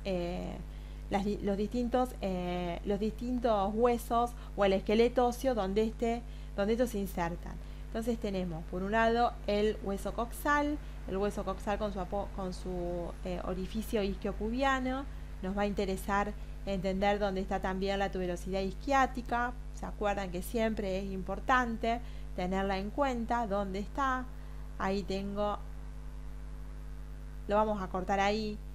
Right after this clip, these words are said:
Ustedes ya cuando lo ven esto ya se dan cuenta qué es lo que estamos dibujando. Acá estaría el trocánter mayor, la cabeza femoral, el trocánter menor. Y vamos a dibujar un hueso medio ancho,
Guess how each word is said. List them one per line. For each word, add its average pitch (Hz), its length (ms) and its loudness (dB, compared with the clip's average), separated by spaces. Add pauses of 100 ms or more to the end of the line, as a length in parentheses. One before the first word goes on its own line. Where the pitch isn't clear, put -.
(140)
Ustedes 220 300 2
ya 220 140 4
cuando 208 240 0
lo 190 120 2
ven 226 220 2
esto 240 260 0
ya 208 160 -2
se 214 120 -2
dan 196 200 2
cuenta 208 360 2
qué 196 80 -2
es 202 80 2
lo 208 100 2
que 196 60 -2
estamos 196 340 -4
dibujando. 226 800 -2 (340)
Acá 233 100 -2
estaría 202 380 0
el 202 100 2
trocánter 196 600 0
mayor, 277 640 0 (380)
la 175 160 0
cabeza 185 520 0
femoral, 233 840 2 (560)
el 262 260 2
trocánter 190 640 0
menor. 226 560 0 (1000)
Y 240 60 2
vamos 277 240 2
a 254 60 2
dibujar 214 440 2
un 220 140 -2
hueso 233 320 0
medio 226 480 2
ancho, 214 680 2